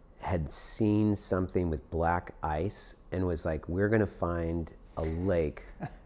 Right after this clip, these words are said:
Speaker 1: with black ice and shoot on that." And we went to the Yukon,
Speaker 2: Oh, wow.
Speaker 1: to Whitehorse, and there was a incredible, I probably, like, I'm just gonna guess, forty acre lake and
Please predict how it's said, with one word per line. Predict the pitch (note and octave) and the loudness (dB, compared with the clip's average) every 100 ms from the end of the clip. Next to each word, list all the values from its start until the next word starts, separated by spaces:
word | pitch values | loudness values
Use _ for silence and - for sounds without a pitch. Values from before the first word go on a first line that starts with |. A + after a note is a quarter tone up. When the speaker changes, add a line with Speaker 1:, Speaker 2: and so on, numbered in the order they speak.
| - | -4
Speaker 1:
with | D#2+ - | -4 -4
black | - D#2+ E2 E2 E2 | -2 2 2 0 0
ice | D2 A1+ - | 0 0 -6
and | - C#2+ | -10 -8
shoot | - - F2+ | -8 -2 0
on | D#2+ D#2 | 0 0
that." | D#2 D2+ | -2 -2
And | D#2 D#2 | -2 0
we | E2+ | 0
went | E2 F2+ F2 - | 0 0 -2 -2
to | F2+ E2+ | 0 0
the | D2 C#2 | 0 -2
Yukon, | E2 A#2+ - D2+ G1+ A1+ - - - | 4 4 4 -4 -4 -8 -12 -14 -10
Speaker 2:
Oh, | A1 | -8
wow. | G#1+ - | -6 -2
Speaker 1:
to | G2+ F2 | 2 2
Whitehorse, | D#2+ F2 F#2 F2+ - C2+ G#1 - - - | 2 4 2 2 0 0 -2 -6 -16 -6
and | E2+ E2+ D#2 | -2 0 2
there | E2+ E2+ | 4 4
was | F2 E2+ E2 D#2 D2+ - - - | 4 4 2 0 -4 -10 -10 -2
a | E2+ D#2+ D2+ C#2 - - | 2 2 0 -4 -6 -6
incredible, | E2+ - - G2 F#2 F2 D#2+ D#2 C#2+ - - | -6 -4 0 0 2 2 2 0 -4 -14 -12
I | F2+ E2 D#2+ | -6 -6 -6
probably, | - G2 F#2 E2 | -2 0 0 0
like, | D2+ C#2 C2 - - - - - - - - - - - - | -2 -4 -8 -14 -18 -20 -20 -20 -18 -18 -18 -18 -18 -18 -12
I'm | D#2 A#1 G1+ | -10 -10 -10
just | F#2 - | -6 -2
gonna | F2 | 0
guess, | D2 C#2+ D#2 D2 | -2 -2 -4 -4
forty | - G#2+ G2+ F2+ - | -2 4 4 4 0
acre | E2+ F2 D#2+ | -2 0 -2
lake | D2+ F2 D#2+ C#2 - - - - - - - | 0 2 2 0 -6 -16 -18 -20 -20 -18 -4
and | F#2 F2+ E2+ D#2+ | 0 2 2 0